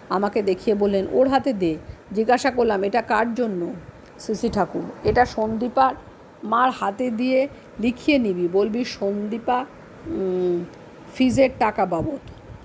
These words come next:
এরপর শ্রী শ্রী ঠাকুর খড়ে-, খগেনদাকে ডাকিয়ে জামতলার দক্ষিণে যে ঘরগুলি উঠছে সেই সম্বন্ধে আলোচনা করলেন।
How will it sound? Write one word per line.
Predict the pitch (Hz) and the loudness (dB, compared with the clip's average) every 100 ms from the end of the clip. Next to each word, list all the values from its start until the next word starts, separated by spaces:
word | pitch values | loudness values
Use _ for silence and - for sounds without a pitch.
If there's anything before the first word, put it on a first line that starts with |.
| - | -6
এরপর | 220 226 247 | -2 2 2
শ্রী | 247 | 0
শ্রী | 226 | -2
ঠাকুর | 233 233 233 | 0 0 -2
খড়ে-, | 196 202 202 | 0 0 0
খগেনদাকে | - 185 208 220 226 233 | -2 -2 0 0 0 0
ডাকিয়ে | 202 202 226 214 | 0 0 0 2
জামতলার | 190 185 190 208 208 | 2 2 2 2 2
দক্ষিণে | 196 190 220 214 | 0 -4 -4 -4
যে | 208 | -2
ঘরগুলি | 185 175 170 185 202 | 0 0 0 0 0
উঠছে | 196 - 240 254 - - - | 0 0 0 0 -8 -18 0
সেই | 196 | 2
সম্বন্ধে | 190 208 220 214 | 2 2 2 2
আলোচনা | 185 175 196 202 | 2 0 -2 -4
করলেন। | 185 165 170 | -2 -2 -2